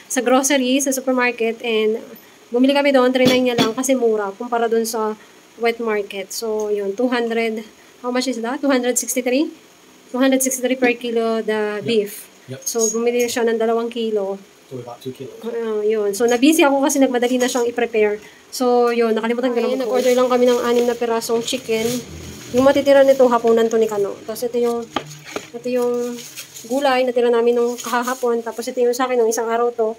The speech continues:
Speaker 1: Pinainit ko lang. So, let's eat! Let's eat!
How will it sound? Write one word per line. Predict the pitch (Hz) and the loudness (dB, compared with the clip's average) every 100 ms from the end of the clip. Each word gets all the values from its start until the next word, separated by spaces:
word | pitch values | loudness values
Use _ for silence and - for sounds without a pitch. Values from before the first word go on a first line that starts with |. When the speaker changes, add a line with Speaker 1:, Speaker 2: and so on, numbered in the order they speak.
| - _ _ 254 | -12 _ _ -2
Speaker 1:
Pinainit | 254 247 254 - | 0 0 -2 -2
ko | |
lang. | 226 214 220 - - | -4 -4 -8 -10 -6
So, | 247 | -2
let's | 240 240 | 0 -2
eat! | - 302 330 320 311 302 302 - - - _ - - _ _ - | -4 0 2 2 -2 -4 -6 -10 -18 -20 _ -20 -20 _ _ -6
Let's | 247 - - | -6 -6 0
eat! | 311 320 302 311 | 2 4 2 -2